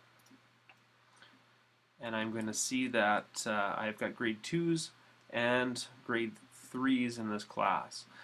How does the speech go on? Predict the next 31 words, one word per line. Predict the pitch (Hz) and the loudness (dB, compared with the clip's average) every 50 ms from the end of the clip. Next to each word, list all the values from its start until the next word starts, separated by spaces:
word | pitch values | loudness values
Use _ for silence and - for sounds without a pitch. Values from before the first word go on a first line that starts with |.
| - - - - - _ | -20 -20 -20 -20 -16 _
So | - - - 139 127 - | -4 0 2 4 6 6
I | 117 | 8
wanna | 135 156 170 170 | 8 6 6 6
make | 165 143 - - | 4 2 0 -2
three | - - - 147 160 175 180 | -8 -8 -2 0 0 2 2
snapshots. | - - - 139 123 120 120 - - - 98 85 - - - - | 2 2 4 6 6 6 6 4 0 -4 -2 -4 -4 -6 -10 -8
One, | 117 120 131 147 170 190 | 0 4 6 8 8 8
I | 185 180 | 8 6
wanna | 175 165 151 143 | 6 6 4 4
make | 139 139 131 - | 2 2 0 0
a | 131 | -2
snapshot | - - - 127 123 120 - - - 131 113 107 - - - | -2 2 6 8 8 8 6 4 4 4 4 4 2 -2 -6
of | 120 - - - | -8 -8 -6 2
everyone | - 139 151 156 175 190 185 170 151 151 165 185 185 - - | 6 6 6 8 6 4 4 6 6 6 4 2 -2 -6 -4
in | - 143 156 | 0 2 2
the | 170 185 180 | 2 4 4
room | 160 135 120 110 107 113 156 214 214 - - - - - | 4 6 6 4 4 2 -2 -4 -6 -10 -14 -20 -20 -14
for | - - 123 | -4 -2 0
my | 120 117 110 | 2 4 4
attendance | 107 107 110 - - - 127 120 123 120 117 - - - - - - - - - - - | 2 2 -2 -4 -6 -4 -2 -2 0 -2 -2 -2 -4 -6 -6 -6 -10 -14 -20 -20 -20 -12
sections. | - - - - - - - - - 85 - - - - - - - - - - _ _ - - - - - - - - - - - - _ _ | -10 -2 0 0 0 0 -2 -8 -10 -12 -14 -14 -16 -16 -16 -18 -20 -20 -20 -20 _ _ -20 -20 -20 -20 -20 -20 -20 -20 -20 -20 -20 -20 _ _
Then | - 131 143 156 | 4 6 6 6
I'm | 156 | 6
gonna | 156 156 151 | 4 4 2
make | 139 135 135 | 2 0 0
a | 135 123 | -2 -2
snapshot | - - 135 127 127 127 - - 139 123 120 110 | 0 6 8 8 8 8 6 6 6 6 6 6
for | - - | 2 -4
the | 120 113 | -6 -4
grade | 113 123 107 104 101 - | -2 -2 -2 -2 -2 -4
twos, | - - 160 185 226 254 262 262 - - | -2 0 0 2 2 0 0 -2 -4 -6